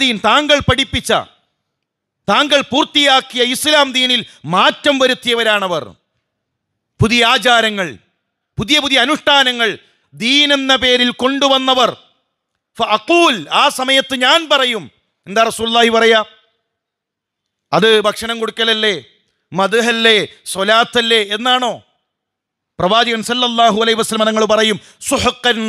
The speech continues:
സുഹഖ, വിദൂരത്തേക്ക് നിങ്ങൾ മാറിപ്പോവുക. അള്ളാഹുവിൻ്റെ റസൂൽ സല്ലല്ലാഹു അലൈഹി വസല്ലം തങ്ങൾ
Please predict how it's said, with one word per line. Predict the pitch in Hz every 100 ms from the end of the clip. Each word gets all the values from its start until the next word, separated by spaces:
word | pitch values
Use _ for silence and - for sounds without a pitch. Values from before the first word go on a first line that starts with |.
| 208
സുഹഖ, | 294 233 262 - 262 220 135 _ _ _ _ _ _ _ 147
വിദൂരത്തേക്ക് | 180 240 262 262 262 254 254 247 -
നിങ്ങൾ | 233 233 226
മാറിപ്പോവുക. | 214 233 240 220 202 190 160 113 - _ _ _ _ _ _ _ _ _ _ _ _ _ _ _ _ _ -
അള്ളാഹുവിൻ്റെ | 180 226 302 320 285 294 277
റസൂൽ | 247 294 294
സല്ലല്ലാഹു | 277 277 262 262 240
അലൈഹി | 247 247
വസല്ലം | 247 240 233
തങ്ങൾ | 233